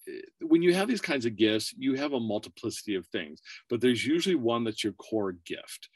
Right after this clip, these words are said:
right? In all the work that I did with him, I would meet people that,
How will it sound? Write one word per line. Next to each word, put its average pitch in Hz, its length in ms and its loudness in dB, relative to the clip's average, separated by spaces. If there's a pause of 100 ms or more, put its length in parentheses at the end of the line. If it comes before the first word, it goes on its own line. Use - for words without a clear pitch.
(200)
right? 98 340 -4
In 113 120 -6
all 107 200 0
the 113 80 0
work 104 360 -4
that 98 100 -6
I 95 80 -4
did 98 200 -4
with 101 180 -4
him, 101 220 -6 (100)
I 107 80 -6
would 107 160 -4
meet 110 280 -4
people 110 340 -8
that, 98 280 -4